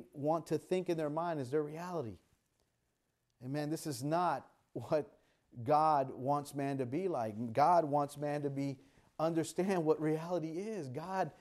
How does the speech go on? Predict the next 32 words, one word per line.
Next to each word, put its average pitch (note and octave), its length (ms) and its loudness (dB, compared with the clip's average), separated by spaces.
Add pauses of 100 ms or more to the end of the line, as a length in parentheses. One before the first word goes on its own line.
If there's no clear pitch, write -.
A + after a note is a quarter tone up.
(200)
has E3+ 240 0
made E3+ 300 4
matter, F3 400 0
and C3+ 120 -2
matter F#3 340 4
is C#3+ 100 -2
real. E3 480 2
<laughs> - 1200 -20
You D3+ 160 -6
know? F3+ 280 -4 (580)
He G3+ 120 2
created G3+ 580 4
you. F3+ 80 2
He, E3+ 160 0 (160)
you F#3+ 180 -2
were G#3+ 140 6
fearfully A3+ 540 2
and F3+ 100 0
wonderfully G#3 480 0
made G3 260 -2
by F3+ 140 4
God. F#3+ 360 4 (280)
You A3 160 6
are G3 100 10
image A3 400 2
bearer. F#3 200 6
You F3+ 180 2
understand G#3+ 480 0
Satan G#3 420 2
wants G3+ 220 2
to E3 80 -10
destroy F3 760 2